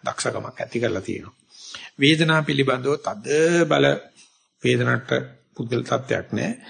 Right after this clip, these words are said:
එයා සුදුසුකම් ලබනවා මේ වික්ෂිප්ත හිත හා සංක්ෂිප්ත හිත. ඒ වික්ෂිප්ත හිත, සංක්ෂිප්ත හිත, ඒ කාමසුකල්ලිකාන යෝගයේ සහ අත්තකිලමතාන යෝගයේ හේවණලි දෙකක්. ඒක නිසා වර එක හිත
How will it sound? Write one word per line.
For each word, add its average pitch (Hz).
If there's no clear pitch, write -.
එයා 139
සුදුසුකම් 147
ලබනවා 104
මේ 147
වික්ෂිප්ත 120
හිත 127
හා 127
සංක්ෂිප්ත -
හිත. -
ඒ 156
වික්ෂිප්ත 139
හිත, 180
සංක්ෂිප්ත 139
හිත, 131
ඒ -
කාමසුකල්ලිකාන 147
යෝගයේ 127
සහ 127
අත්තකිලමතාන 131
යෝගයේ 127
හේවණලි 131
දෙකක්. 156
ඒක 151
නිසා 147
වර 110
එක 151
හිත -